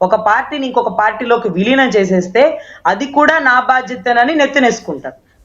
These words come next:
రెండు పార్టీలు కలిసి వెళ్తుంటే రెండు పట్టాల్లాగా పోతాయి, కానీ ఒకళ్ళ బాధ్యతలు ఒకళ్ళు నెత్తినేసుకోకూడదండి. అది అసలు అవమానం, అదొక తప్పు కూడా మేము భావించడం. అయితే వాళ్ళు వాళ్ళని వాళ్ళని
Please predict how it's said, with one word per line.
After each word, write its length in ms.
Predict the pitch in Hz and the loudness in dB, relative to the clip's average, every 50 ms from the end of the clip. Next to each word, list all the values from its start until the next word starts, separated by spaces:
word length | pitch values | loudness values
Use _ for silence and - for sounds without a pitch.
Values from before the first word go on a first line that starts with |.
| - 190 | 0 0
రెండు 240 | 233 285 285 320 | 2 2 2 0
పార్టీలు 460 | 320 320 302 277 277 277 285 285 262 269 | 0 2 0 0 0 -4 -6 -4 -4 -2
కలిసి 380 | 269 233 220 233 247 - 294 | 0 0 0 0 -2 -4 -2
వెళ్తుంటే 640 | 254 254 247 220 190 - 240 240 226 - 294 294 269 | 0 0 0 0 -2 -4 -4 -4 0 0 2 2 2
రెండు 320 | 269 - 247 262 294 311 | 0 0 0 0 0 -2
పట్టాల్లాగా 680 | 302 - 254 233 - - 262 247 240 233 226 233 254 254 | -2 -2 -2 -2 0 0 0 0 2 2 0 2 0 -2
పోతాయి, 420 | 254 - 226 226 220 240 226 214 | -2 -2 -4 -2 0 0 0 2
కానీ 220 | - 214 226 262 254 | 2 0 0 0 0
ఒకళ్ళ 340 | 214 202 202 202 254 247 214 | 0 0 0 2 2 0 2
బాధ్యతలు 520 | 185 202 208 233 - - 247 - 254 226 | 2 2 2 2 0 -4 -6 -2 -2 -2
ఒకళ్ళు 220 | 226 - 202 196 | 0 0 -2 0
నెత్తినేసుకోకూడదండి. 1000 | 185 185 185 226 214 202 196 - - 220 208 214 202 208 214 214 208 175 156 143 - - _ - - - - _ _ - | -2 -2 -2 -2 -2 -4 -4 -2 -2 -2 -2 0 2 2 2 2 2 0 -2 -4 -12 -20 _ -20 -20 -20 -20 _ _ -2
అది 140 | 180 196 233 | 0 0 0
అసలు 220 | 233 240 240 202 | 0 0 0 2
అవమానం, 480 | 170 180 208 240 262 269 269 269 285 302 | 2 2 2 2 2 2 2 2 2 2
అదొక 260 | 285 262 240 226 226 | 2 2 0 -2 -4
తప్పు 340 | 208 - 208 202 196 - 269 | -2 -2 -2 -2 -2 -4 -2
కూడా 220 | 220 262 254 233 | 0 0 2 2
మేము 200 | 196 170 175 170 | 0 -2 -4 0
భావించడం. 440 | 170 180 185 190 190 185 185 165 160 | 2 2 2 2 0 -4 -6 -8 -8
అయితే 260 | 151 - - - - _ _ _ _ _ _ - | -10 -10 -14 -18 -20 _ _ _ _ _ _ 0
వాళ్ళు 220 | 170 180 196 202 | 0 0 2 2
వాళ్ళని 400 | 208 196 185 185 226 294 330 330 | 2 2 2 0 0 0 2 2
వాళ్ళని 220 | 302 285 269 254 | 2 2 2 0